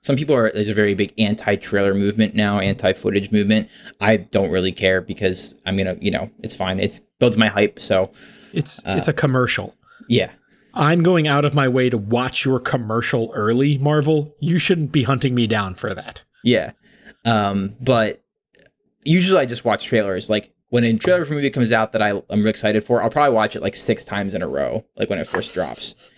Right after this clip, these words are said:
Speaker 1: And then I'll watch it again, like, every week until the movie comes out, 'cause that's the kind of guy I am.
Speaker 2: <laughs>
Speaker 1: But I watched this
Speaker 2: Oof.
Speaker 1: once, and I was like,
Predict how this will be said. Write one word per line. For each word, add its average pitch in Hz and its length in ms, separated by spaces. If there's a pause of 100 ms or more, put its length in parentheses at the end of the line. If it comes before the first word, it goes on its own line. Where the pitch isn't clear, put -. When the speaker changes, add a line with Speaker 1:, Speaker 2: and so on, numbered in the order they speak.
Speaker 1:
And 135 80
then 127 100
I'll 117 80
watch 113 220
it 110 60
again, 104 260
like, 104 140
every 104 200
week 101 180
until 104 200
the 101 60
movie 98 140
comes 101 220
out, 69 240 (340)
'cause 135 200
that's 113 160
the 120 80
kind 117 180
of 104 80
guy 101 220
I 98 60
am. 95 280 (240)
Speaker 2:
<laughs> - 320
Speaker 1:
But 240 580
I 135 120
watched 196 240
this 208 140
Speaker 2:
Oof. 127 60
Speaker 1:
once, 143 400 (120)
and 123 100
I 127 80
was 127 180
like, 123 360